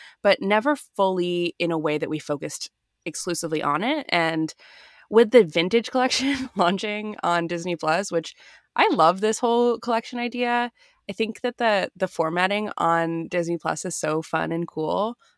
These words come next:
And I'm, I've gotten to experience some Star Wars that I haven't ever experienced, and same with you. And it's just kind of a fun gift. So I'm really excited to talk about this with you.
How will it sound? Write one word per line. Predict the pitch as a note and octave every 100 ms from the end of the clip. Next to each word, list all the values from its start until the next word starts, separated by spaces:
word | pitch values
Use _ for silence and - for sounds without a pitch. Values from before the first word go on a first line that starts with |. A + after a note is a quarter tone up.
| _
And | - F3 E3+ E3 E3 -
I'm, | E3+ F3+ A3+ B3+ - -
I've | G3 A3
gotten | D4 D#4
to | D#4
experience | D4 - F3+ G#3 G3+ F#3
some | - F3
Star | - E3
Wars | F3+ E3+
that | D#3+
I | D#3+
haven't | D#3+ D#3 E3 - _ _ _ _
ever | - E3 E3
experienced, | - D#3 F3+ B3+ B3+ F3+
and | E3 -
same | - F3
with | G3+ E3+
you. | D3+ F#3+ G#3+
And | E3 D#3+ _ _ _ _
it's | - -
just | -
kind | C#4+
of | C#4+ - _
a | F#3
fun | - E3+ E3+
gift. | D#3 G3+ - -
So | - D#3+ D3+ - -
I'm | F3
really | E3+ E3
excited | D#3+ D3+ C#3
to | C#3+
talk | C3+
about | - C3+
this | - -
with | -
you. | G2